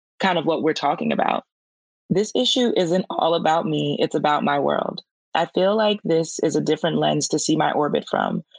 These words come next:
a more interesting one for the reader. Everyone knows most of my answers to the standard questions by now, so there's not much more I can add to my biography or tennis results. So asking Racket to write about and illustrate my world,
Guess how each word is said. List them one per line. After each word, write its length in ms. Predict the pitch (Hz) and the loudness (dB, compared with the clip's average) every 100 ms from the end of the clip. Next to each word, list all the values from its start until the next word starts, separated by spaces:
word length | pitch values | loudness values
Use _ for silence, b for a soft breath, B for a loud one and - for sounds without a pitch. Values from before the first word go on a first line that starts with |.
| b - | b -2
a 60 | 165 | 0
more 160 | 170 | 0
interesting 600 | 156 165 - 175 - 170 | 0 0 0 0 0 0
one 220 | 151 147 147 | 2 0 -2
for 200 | - 147 | -2 0
the 100 | 160 | 2
reader. 360 | 220 - - - _ _ _ 175 | 2 0 -4 -8 _ _ _ -2
Everyone 400 | 185 262 262 190 | 0 0 2 2
knows 340 | 170 170 165 | 2 0 0
most 300 | 156 151 160 | 0 0 0
of 80 | 185 | 0
my 100 | 185 | 0
answers 460 | - 143 - 151 147 | 0 -2 -2 -2 0
to 120 | - | 0
the 80 | 151 | 0
standard 400 | - 147 151 165 | -2 0 0 0
questions 400 | - - 139 - | -2 -2 -2 0
by 140 | 139 | 0
now, 340 | 139 139 143 156 _ _ - | 0 0 -2 -6 _ _ -8
so 120 | - | -2
there's 140 | 170 185 | 0 0
not 180 | 202 | 0
much 180 | 220 190 | -2 -2
more 140 | 170 165 | 0 0
I 80 | |
can 180 | 160 - | 0 -2
add 260 | - 147 143 | 0 0 0
to 80 | 147 | -2
my 120 | 147 | 0
biography 680 | 143 143 143 143 - 147 127 | 0 0 0 -2 -2 0 2
or 100 | 147 | 0
tennis 340 | 214 208 - | 0 0 0
results. 440 | 151 - - - - _ _ _ - | -2 0 -2 -4 -10 _ _ _ -2
So 120 | 185 | 0
asking 340 | 196 - 254 | 0 0 0
Racket 400 | 175 160 165 160 | 2 0 0 0
to 120 | 160 | 0
write 180 | 151 156 | 0 0
about 300 | 156 151 147 | 0 0 0
and 140 | 151 127 | 0 0
illustrate 480 | 147 151 - 151 | 0 0 0 0
my 140 | 156 165 | 0 0
world, 360 | 143 139 139 | 0 0 -2